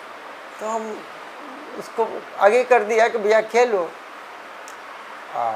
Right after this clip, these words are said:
दोनों भाई चुके थे, ये बड़ा भाई भी तो इसका cricketer था, उसका क्रिकेट हमने छुड़वा दिया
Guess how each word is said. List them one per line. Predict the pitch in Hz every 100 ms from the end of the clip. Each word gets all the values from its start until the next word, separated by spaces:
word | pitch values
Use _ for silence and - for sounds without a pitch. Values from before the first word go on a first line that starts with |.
| 113
दोनों | 127 165 214 247
भाई | 202 240
चुके | 240 254 262 240
थे, | 233 226
ये | 220 196 - - -
बड़ा | 135 160 190
भाई | 196 196
भी | 190 208 208 180 -
तो | 202
इसका | 190 - 190
cricketer | 196 170 147 156 143
था, | 123 - - - -
उसका | 123 -
क्रिकेट | 175 165 160 180 170
हमने | 170 170
छुड़वा | - 170 170 185
दिया | 180 - -